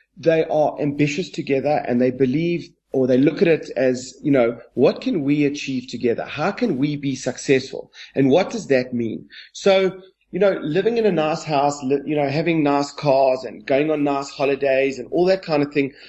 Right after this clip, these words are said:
would be indicators of a successful life for most people. What most couples don't understand is at what co-, at what cost.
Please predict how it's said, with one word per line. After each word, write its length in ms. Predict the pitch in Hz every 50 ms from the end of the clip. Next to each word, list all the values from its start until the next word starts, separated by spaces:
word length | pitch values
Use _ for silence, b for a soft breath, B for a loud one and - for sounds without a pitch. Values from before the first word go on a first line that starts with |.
| B B -
would 160 | 151 156 147
be 80 | 156 175 165 -
indicators 800 | 233 247 302 285 - - 180 151 147 147 - 151 139 135 135 - b b b b
of 160 | - 143 143 156
a 40 |
successful 720 | 147 - - 139 - - - - 165 143 - - 147 147
life 300 | 127 120 127 123 123 127 - - _ -
for 120 | - 135
most 400 | 127 123 127 131 127 123 - -
people. 420 | - 175 165 160 - - - _ _ _ _ _ _ _ _ _ _ _ _ B B B B B B
What 220 | - 175 170 -
most 440 | 160 160 208 277 269 - - _ -
couples 360 | - 185 180 - 185 156 127
don't 200 | - 143 139 139
understand 460 | 139 135 123 127 - - 143 127 127
is 100 | 127 113 123
at 100 | 120 117
what 260 | 117 123 127 123 -
co-, 300 | - - 120 98 - - -
at 140 | - - 110
what 240 | 123 135 127 -
cost. 460 | - - 127 80 - - - - -